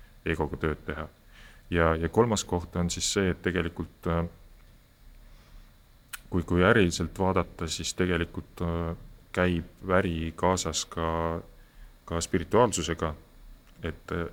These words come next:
see on selline hästi levinud, äh, dogma, et, äh, spirituaalsus peaks olema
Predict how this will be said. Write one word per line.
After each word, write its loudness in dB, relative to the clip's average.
see 0
on -2
selline 0
hästi -4
levinud, -2
äh, -4
dogma, 2
et, -2
äh, 0
spirituaalsus 2
peaks -4
olema 0